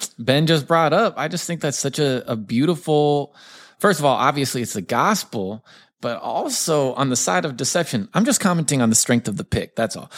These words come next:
On the side of the deception and how people read it, it, it really highlights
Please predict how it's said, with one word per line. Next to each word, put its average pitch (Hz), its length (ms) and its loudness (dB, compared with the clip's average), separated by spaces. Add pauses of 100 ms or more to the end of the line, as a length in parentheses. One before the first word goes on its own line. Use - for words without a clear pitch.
(380)
On 170 160 2
the 170 80 0
side 233 400 0
of 151 260 -2
the 135 140 2
deception 156 1040 0
and 139 100 0
how 143 200 0
people 139 280 -4
read 147 180 0
it, 202 160 0
it, 156 220 0
it 135 180 -2
really 170 260 2
highlights 139 760 -2